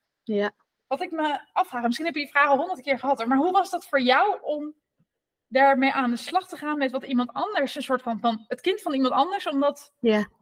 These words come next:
Speaker 2: door te pakken?
Speaker 1: Ja, nou, wat, eh, wat ik er heel erg leuk aan vond, is dat Marcus zelf super enthousiast was, dat ik hem in het Nederlands wilde vertalen. Dus hij had zelf zoiets van, "Oh ja, natuurlijk, gaaf, als jij,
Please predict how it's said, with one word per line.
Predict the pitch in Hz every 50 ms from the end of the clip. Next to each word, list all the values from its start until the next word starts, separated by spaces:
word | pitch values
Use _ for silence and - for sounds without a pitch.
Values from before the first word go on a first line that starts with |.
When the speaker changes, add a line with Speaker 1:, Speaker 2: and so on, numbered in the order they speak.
| _ _ -
Speaker 2:
door | - 208 339 415 403
te | - 208
pakken? | 185 - 190 180 185 - 190 196 - _ _ _ -
Speaker 1:
Ja, | - 233 233 233 240 208 190 - - - - - - - _
nou, | - 254 262 277 277 254 254 233
wat, | 254 262 254 - -
eh, | - - 254 240 240 240 233 226 233 226 220
wat | 233 247 247
ik | 277 226 247
er | 254
heel | 247 262 294 294
erg | 254 262 -
leuk | 247 254 254 262 254 -
aan | 220 240 240
vond, | 247 233 226
is | 220 226
dat | 214 220 214 -
Marcus | 214 233 240 240 240 - 208 -
zelf | - 240 214 240 311 349 349
super | - - 311 277 - 285
enthousiast | 269 262 262 254 - - 233 254 269 -
was, | - 254 277 349 - - -
dat | - 233 -
ik | 240 -
hem | 247 233 233
in | 226 226
het | 226 220
Nederlands | 233 220 226 226 220 220
wilde | - 220 226 226
vertalen. | - - 214 - - 208 208 214 240 302 - _ _ _ _ _ _ _ _
Dus | - 226 220
hij | 262 233
had | 247 226 220 -
zelf | - 254 233 240 269 -
zoiets | - 247 233 233 226
van, | - 220 196
"Oh | - 320 330 330
ja, | 320 339 339 320
natuurlijk, | 285 269 262 - 349 330 320 262 247 -
gaaf, | - 311 277 277 269 - -
als | 214 214 -
jij, | 254 240 240 240